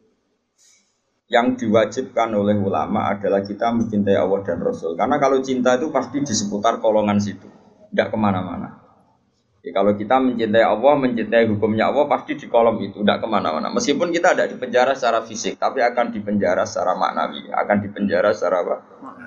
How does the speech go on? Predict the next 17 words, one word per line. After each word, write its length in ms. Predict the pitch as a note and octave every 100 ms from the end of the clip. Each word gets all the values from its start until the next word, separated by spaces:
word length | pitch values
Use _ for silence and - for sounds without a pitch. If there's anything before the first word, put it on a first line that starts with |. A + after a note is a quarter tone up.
| -
Maknawi. 480 | F#2 F#2 E2+ D#2 A1+
Maknawi 400 | C2+ F#2 A2+ B2+
itu 80 | A2
tadi, 320 | A2 - - - - -
fisiknya 560 | - G#2+ G#2 G2 G2+ G2+
kita 320 | G2+ F2+ F#2+
bebas, 560 | F#2+ - - D3 - F2+
tapi 240 | G#3+ F#3+
ya 80 | C#3
nggak 160 | A2
kemana-mana 560 | A2+ A#2+ B2 C3+ C#3+ A2
karena 320 | G#2 G#2+ C3
diikat 400 | - F#2+ - A#2+ - - - _ _ _ -
oleh 160 | G2+
mahabbatullah 800 | G2 - - - F#2 - E2 A2
wa 140 | G#2+ F2+
mahabbatu 520 | F2+ G2 - F2+ -